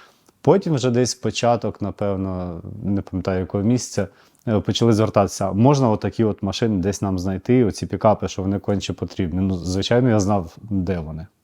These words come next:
ну, як скоординувати і так далі. Я не виїжджав особисто нікуди. Але в мене була вся інформація, як зробити, щоб вони приїжджали.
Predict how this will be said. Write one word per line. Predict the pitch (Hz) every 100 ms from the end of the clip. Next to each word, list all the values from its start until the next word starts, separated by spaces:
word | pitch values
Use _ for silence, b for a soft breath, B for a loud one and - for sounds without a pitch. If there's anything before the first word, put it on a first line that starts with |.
| -
ну, | 95
як | 98 -
скоординувати | - - 95 92 95 120 120 98
і |
так | 95 92
далі. | 95 92
Я | 98
не | 107
виїжджав | 120 151 143 82
особисто | - 90 92 - 87
нікуди. | 85 85 85 b b b b -
Але | 98
в |
мене | 117 170
була | 127 120
вся | 113 113
інформація, | 101 110 123 160 - 101
як | 110 104 b b b b -
зробити, | 101 104 127 117
щоб | - 104
вони | 107 117
приїжджали. | - 104 95 82 73